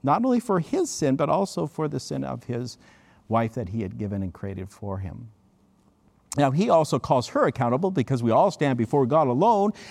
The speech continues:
at the judgment day and our decisions that we make, to be sure. But in that marriage relationship, and because Adam is introduced in these chapters as the head of mankind,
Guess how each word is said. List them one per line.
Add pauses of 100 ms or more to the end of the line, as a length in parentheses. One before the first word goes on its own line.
at
the
judgment
day (400)
and
our
decisions
that
we
make,
to
be
sure.
But (320)
in
that
marriage
relationship,
and
because
Adam
is
introduced
in
these
chapters
as
the
head
of
mankind,